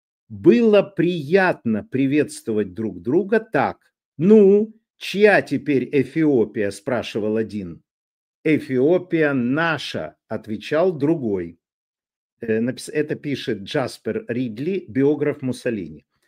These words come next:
По скриптум, э, пишет "Хмурое утро". Где-то уже приходилось слышать похожие фразы и восторги, вот только не помню, где и так, и когда. А, нет.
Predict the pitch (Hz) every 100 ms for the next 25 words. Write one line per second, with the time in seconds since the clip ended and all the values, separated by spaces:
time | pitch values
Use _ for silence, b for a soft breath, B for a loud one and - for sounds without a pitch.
0 | _ _ - 185 - - 123 107 - 87
1 | 85 - 98 - 139 - 113 104 - -
2 | - 127 107 101 95 87 - 90 151 190
3 | 170 135 147 147 123 135 117 131 101 -
4 | - 170 175 208 208 127 131 107 101 95
5 | 117 113 101 107 101 95 - - 180 175
6 | 202 b b b 220 - 170 165 120 113
7 | 156 175 160 143 - 98 95 127 123 127
8 | 104 120 113 - 113 - 117 92 82 -
9 | _ _ _ _ _ _ _ _ - 113
10 | 107 98 98 104 _ _ _ _ _ _
11 | _ _ _ _ _ _ 120 135 127 -
12 | -